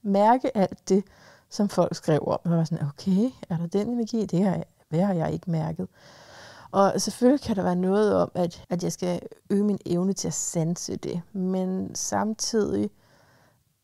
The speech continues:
så må vi bare sige, det udfolder sig,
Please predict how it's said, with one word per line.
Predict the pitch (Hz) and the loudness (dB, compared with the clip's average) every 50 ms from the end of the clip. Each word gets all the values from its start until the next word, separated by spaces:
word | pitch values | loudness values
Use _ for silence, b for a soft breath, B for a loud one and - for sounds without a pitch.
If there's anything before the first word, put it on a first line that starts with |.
| _ _ _ _ _ - | _ _ _ _ _ -12
så | - - - - 202 202 208 - - - _ _ _ _ _ _ _ _ _ _ _ _ _ _ - | -8 -8 -6 -4 -2 -2 -2 -4 -6 -10 _ _ _ _ _ _ _ _ _ _ _ _ _ _ 0
må | 202 208 202 | 0 2 2
vi | 190 196 | 0 -2
bare | - 202 196 208 208 | -2 -2 -2 -2 -2
sige, | - - 214 208 | -4 -4 -6 -2
det | - 214 208 - - - - _ _ _ - | -2 -2 -2 -2 -4 -10 -18 _ _ _ -2
udfolder | 226 233 240 - - - 214 - - 202 | 0 0 0 0 0 0 0 2 2 0
sig, | 196 - 214 202 - | -2 0 0 0 -2